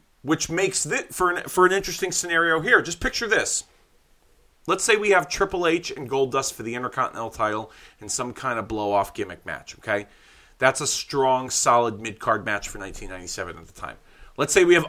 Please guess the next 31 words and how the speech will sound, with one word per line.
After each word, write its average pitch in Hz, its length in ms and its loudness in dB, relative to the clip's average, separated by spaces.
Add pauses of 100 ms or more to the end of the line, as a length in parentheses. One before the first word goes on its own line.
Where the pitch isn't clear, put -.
Owen 160 240 10
and 160 120 0
Davey, 123 360 2
who 120 320 -6
are, 113 400 6 (400)
you 143 80 -4
know, 113 400 4 (920)
technically 185 480 2
sound, 147 340 6
some 143 140 -2
of 123 80 -2
the 113 60 -2
best 147 460 4
in-ring 139 440 -4
performers 131 600 -4
and 113 160 -6
wrestlers, 123 580 0 (340)
um, 110 380 2 (160)
during 143 240 4
that 135 160 -2
time 123 240 -2
period 117 280 0
in 110 40 -10
nineteen 113 300 -6
ninety-seven. 101 520 -4
They 98 120 2
clash 127 340 4
for 123 100 -8
the 107 100 -6
European 98 420 -4
title. 71 340 -10